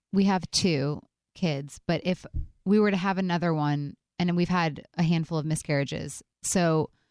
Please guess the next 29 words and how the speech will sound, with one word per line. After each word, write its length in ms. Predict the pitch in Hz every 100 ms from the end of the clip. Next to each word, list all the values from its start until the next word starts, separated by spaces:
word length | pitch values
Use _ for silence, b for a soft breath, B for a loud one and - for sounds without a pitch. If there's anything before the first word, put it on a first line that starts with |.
| _ _ _ _ _ _ _ _ _ _ -
our 180 | 180 196
ch-, 140 | - -
chances 320 | 220 208 185
of 60 | 175
having 260 | 170 160
a 40 | 160
miscarriage 440 | 156 - 156 143
again 220 | 147 139
would 120 | 147
be 260 | 147 143 139 - -
significantly 580 | - 165 156 - 143 139
high, 260 | 160 135 -
right? 180 | 139 -
Because 180 | 170
we've 100 | 147
had 220 | 151 151 -
so 120 | 160
many, 380 | 151 165 240 247
or, 380 | 170 165 156 -
and 160 | 170
then 200 | 165 160 - - 170 143
also 280 | 165 165 -
with 160 | 156 160
my 120 | 156
age 560 | 156 147 139 - - - _ _ _ -
in 140 | 170
tow 200 | 160 160
with 140 | 156 180
that. 300 | 208 220